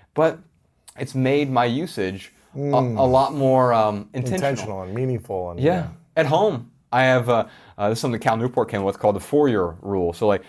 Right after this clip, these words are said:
Speaker 1: uh, we don't have a real four-year, so I just, like, have a, a junk drawer at, at the op-, well, I, I call it a junk drawer. I think if you saw it, you wouldn't say. I have a pair of keys in there,
Speaker 2: Right,
Speaker 1: a
Speaker 2: right.
Speaker 1: set of keys, and
Speaker 2: A pen.
Speaker 1: and, and yeah,
Speaker 2: <laughs> Yeah.
Speaker 1: yeah, literally. And, uh,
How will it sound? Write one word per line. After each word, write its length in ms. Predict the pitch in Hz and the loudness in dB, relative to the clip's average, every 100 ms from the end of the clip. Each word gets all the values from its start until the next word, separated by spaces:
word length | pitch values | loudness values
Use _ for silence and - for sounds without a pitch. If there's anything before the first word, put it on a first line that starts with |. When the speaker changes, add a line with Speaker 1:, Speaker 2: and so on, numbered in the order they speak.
| - - | -20 -10
Speaker 1:
uh, 100 | 98 - | -10 -4
we 120 | 117 | -2
don't 160 | 101 | -2
have 140 | 92 95 | -2 -2
a 40 | |
real 200 | 87 95 | 0 0
four-year, 400 | 90 92 87 87 | -2 -4 -2 -2
so 160 | 85 101 | -2 0
I 60 | 98 | 0
just, 260 | 92 - - - | -4 -14 -20 -18
like, 160 | - 92 | -6 -2
have 240 | 101 92 90 | 0 -2 -2
a, 220 | - 90 - | -8 -8 -6
a 60 | 95 | -4
junk 280 | 104 104 - | -2 -2 -4
drawer 400 | 90 85 85 - | -4 -2 -2 -6
at, 180 | 92 - | -10 -10
at 120 | 92 | -14
the 80 | 87 - - | -18 -20 -10
op-, 260 | 101 - _ _ _ _ | -8 -8 _ _ _ _
well, 280 | 98 85 85 _ | -12 -12 -12 _
I, 140 | 98 - | -10 -6
I 80 | 101 | -8
call 240 | - 90 | -4 -4
it 40 | |
a 40 | 85 | -2
junk 240 | 98 85 | -6 -10
drawer. 260 | 85 87 85 | -6 -4 -4
I 120 | 76 | -6
think 180 | 87 87 | -8 -12
if 80 | 85 | -14
you 60 | |
saw 260 | 85 104 92 | -8 -4 -2
it, 80 | 82 | -2
you 80 | 87 | -6
wouldn't 240 | 87 82 | -8 -8
say. 200 | 85 104 | -8 -4
I 40 | |
have 100 | 101 92 | -4 -6
a 60 | |
pair 200 | 87 123 | -2 0
of 80 | 110 | 0
keys 300 | - 107 104 | -2 -4 -2
in 120 | 104 | -2
there, 200 | 98 98 | -2 -2
Speaker 2:
Right, 140 | 101 120 | 0 0
Speaker 1:
a 20 | |
Speaker 2:
right. 220 | 123 107 | 0 0
Speaker 1:
set 140 | 101 135 | 2 2
of 80 | 131 | 0
keys, 380 | 139 120 120 | 0 0 0
and 140 | 110 98 - | -2 -6 -8
Speaker 2:
A 60 | |
pen. 320 | 113 135 131 120 | -6 -2 -2 -2
Speaker 1:
and, 100 | 123 | -2
and 200 | 120 135 | -2 2
yeah, 180 | 113 104 | 2 2
Speaker 2:
<laughs> 20 | |
Yeah. 300 | 143 120 165 | 2 2 2
Speaker 1:
yeah, 240 | 135 104 | 4 2
literally. 380 | 92 135 123 90 - - | 2 2 4 2 -4 -14
And, 320 | - 117 120 123 | -2 0 2 2
uh, 240 | 120 113 | 2 0